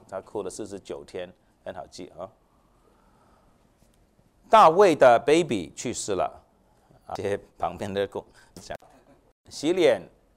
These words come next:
吃饭是吗？哀恸有时，哀恸完毕有时。好，但是呢，哀恸不能够使我-，不应该到一个地步，使我们长期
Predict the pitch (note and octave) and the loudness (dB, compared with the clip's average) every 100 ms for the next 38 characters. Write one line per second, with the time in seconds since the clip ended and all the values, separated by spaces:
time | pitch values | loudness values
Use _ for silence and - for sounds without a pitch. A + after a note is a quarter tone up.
0 | _ - C3 D3+ G#2+ _ _ _ _ B2 | _ -12 -4 -4 -4 _ _ _ _ -10
1 | B2+ D#3+ _ _ _ _ _ _ _ _ | -8 -8 _ _ _ _ _ _ _ _
2 | _ - G3 A3 - A3+ C3+ G2+ D#2 C#2 | _ -6 -4 -4 -2 -2 -2 -6 -6 -6
3 | - - - D#2+ G#2 - _ _ _ _ | -12 -12 -12 -12 -12 -14 _ _ _ _
4 | _ _ _ _ _ - D#3+ F3 G3+ E3 | _ _ _ _ _ -2 -2 0 -6 -6
5 | F2 F2 A#2+ - D3 - _ _ _ _ | -6 -6 -6 -8 -12 -12 _ _ _ _
6 | _ D#2+ C#2+ - - - _ _ _ - | _ -18 -16 -18 -20 -20 _ _ _ -14
7 | - _ - A3+ G#3 F#3+ - _ _ _ | -14 _ 0 2 4 0 0 _ _ _
8 | _ _ _ - C4+ F4 - A#3+ F#3 - | _ _ _ -4 -2 0 0 -2 -2 -8
9 | A#3 G3+ D#3 E3 D3+ - D#3+ C3 F2+ _ | -4 -2 -2 -2 -2 -2 -4 -4 -4 _
10 | _ - G#3 A3+ G#3+ G3 F#3 - _ _ | _ -4 -2 -2 2 2 0 -10 _ _
11 | _ _ _ _ - D3+ D#3+ D#3 G3 D3 | _ _ _ _ -2 -2 0 -6 -6 -8
12 | C#3+ C3+ D3+ B2 F#2+ A2 - - G2+ F#3 | -8 -8 -4 -4 -4 -8 -10 -4 -4 -4
13 | A3 - - F#2 | -6 -8 -8 -10